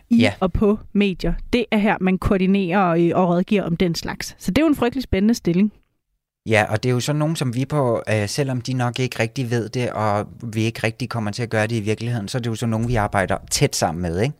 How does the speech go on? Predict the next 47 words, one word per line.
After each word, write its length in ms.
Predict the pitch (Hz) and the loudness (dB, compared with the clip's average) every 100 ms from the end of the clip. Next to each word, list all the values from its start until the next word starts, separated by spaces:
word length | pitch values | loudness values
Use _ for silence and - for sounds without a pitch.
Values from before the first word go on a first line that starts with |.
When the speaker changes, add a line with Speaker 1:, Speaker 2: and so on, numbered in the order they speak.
| _ | _
Speaker 2:
Vi 60 | 120 | -2
kommer 200 | 127 123 | 0 0
til 120 | 143 | 0
at 60 | 131 | 4
følge 280 | - 131 117 | 4 6 6
deres 220 | 98 95 | 4 4
arbejde 540 | 101 101 113 90 95 - | 0 2 2 2 -2 -6
meget 280 | 101 95 92 | -2 -2 -2
tæt. 260 | - 78 - _ - 208 | -6 -10 -12 _ -4 2
Speaker 1:
Jo, 220 | 254 247 | 4 4
og 180 | 214 220 | 2 0
det 80 | |
er 40 | 226 220 | 0 2
dem, 200 | 240 302 | 0 2
kan 120 | 277 | 2
vi 60 | |
jo 120 | 226 196 | 4 2
også 140 | - | 2
sige, 180 | 226 220 196 170 | 0 0 -4 0
når 160 | 196 | 0
vi, 260 | 170 214 240 - 175 | 4 2 2 -4 -4
altså 320 | - 175 170 | 0 0 0
fra 80 | 175 | 0
pressen 360 | - 185 226 | 2 2 4
helt 200 | 226 175 | 2 2
generelt, 460 | 175 165 180 254 196 | -2 0 2 0 0
henvender 400 | 196 208 208 160 | 2 4 2 2
os 140 | 170 | 0
til 100 | - | 0
kongehuset 720 | 202 185 214 208 185 180 175 | 0 2 4 4 4 2 2
og 100 | 175 | 2
har 160 | 180 175 | 2 2
enten 560 | 175 190 196 175 - | 2 2 2 0 -4
spørgsmål 440 | - 190 196 202 165 | -2 -2 0 -4 -2
bare 180 | 160 151 | -2 -2
til 100 | - | 2
baggrund, 440 | 180 226 226 196 | 2 2 0 0
eller 160 | 165 160 | 0 2
anmodninger 480 | 180 196 185 175 | 4 4 4 2
om 100 | 160 | 0
interviews 460 | 160 156 202 233 - | -2 0 2 2 2
eller 120 | 175 | 2
lignende, 280 | 175 202 226 | 4 4 4
så 120 | 220 | 2
er 40 | 233 | 2
det 100 | 233 | 2
jo 160 | 180 | 2